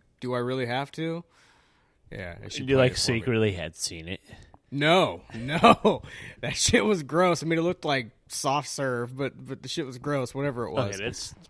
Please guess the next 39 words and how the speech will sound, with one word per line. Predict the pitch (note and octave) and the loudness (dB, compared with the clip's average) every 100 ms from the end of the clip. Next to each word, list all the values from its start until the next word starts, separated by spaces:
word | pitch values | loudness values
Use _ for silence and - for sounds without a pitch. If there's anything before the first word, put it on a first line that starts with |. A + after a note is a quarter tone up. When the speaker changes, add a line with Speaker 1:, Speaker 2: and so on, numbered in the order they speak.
| - | -16
Speaker 2:
gross. | D2+ C#2+ D2+ - E2+ | -14 -14 -16 -14 -12
Like, | E2+ | -8
Speaker 1:
Yeah. | F#2+ G2+ F#2 E2 - - - - | -6 -6 -8 -10 -14 -16 -18 -4
Speaker 2:
we | C3+ | 0
like | C#3+ C#3 | 2 0
to | |
talk | B2+ A2 | -4 -6
about | G#2 F#2+ E2 - _ - | -6 -8 -8 -12 _ -6
Speaker 1:
Ugh. | D3 A#2+ | -4 0
Speaker 2:
horror | G#2 G#2 G2 F2+ | 0 2 0 -2
and | D#2+ - | -6 -8
pop | - - - | -8 -8 -8
culture | D#2 - C#2 | -12 -10 -14
stuff, | - E2 D2+ - | -12 -10 -10 -12
not | D#2 E2+ C#3+ | -12 -12 -2
Speaker 1:
Well, | F#3 | 0
I'm | F3 G3 G#3 | 2 0 6
Speaker 2:
horrible | D3 C3+ B2+ B2+ A#2 | 10 10 8 8 4
poop | - - C3 - | 6 6 6 2
culture. | A2 F#2+ - E2+ F2+ _ | -4 -4 -4 -10 -12 _
Speaker 1:
I'm | A2 F#3 | -2 0
basically | F3 E3+ C#3 C#3+ | 2 0 0 -2
hammering | C#3+ C3+ B2+ | -2 -2 -2
down | C3 B2+ | -2 -2
the | A#2 | -6
fact | - C3 A#2 - - | -6 -4 -4 -4 -6
that | A2+ - | -6 -6
someone | - C3+ A#2+ A2+ A2+ G#2 G2+ - _ _ _ - - | -8 -6 -6 -6 -6 -8 -10 -14 _ _ _ -16 -4
thought | C3+ B2+ | -2 -2
that | C#3+ | -4
I | B2 | -6
needed | A#2 B2 A#2 F#2+ | -6 -8 -8 -10
to | - | -12
see | - A2+ | -12 -10
that. | F2 D#2 - _ | -10 -10 -16 _
Like, | G2 F2+ F2+ _ _ _ _ _ - _ _ _ _ _ | -16 -16 -18 _ _ _ _ _ -20 _ _ _ _ _
I, | G2+ G2 F2+ - F#2 F#2+ | -6 -6 -6 -8 -8 -8
I | |
don't | F2+ F2 | -10 -14